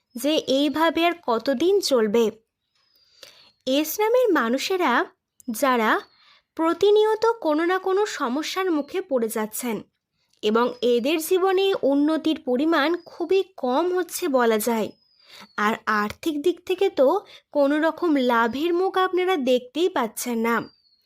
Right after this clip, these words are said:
দিনের পর দিন সম্পর্কের জটিলতাও বৃদ্ধি পাচ্ছে। এইগুলো যদি একজন এস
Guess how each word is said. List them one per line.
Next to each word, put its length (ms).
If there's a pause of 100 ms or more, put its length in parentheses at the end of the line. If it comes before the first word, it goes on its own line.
(520)
দিনের 360 (100)
পর 140 (180)
দিন 160 (180)
সম্পর্কের 600 (120)
জটিলতাও 640 (100)
বৃদ্ধি 300
পাচ্ছে। 440 (1160)
এইগুলো 400 (120)
যদি 240
একজন 360 (200)
এস 140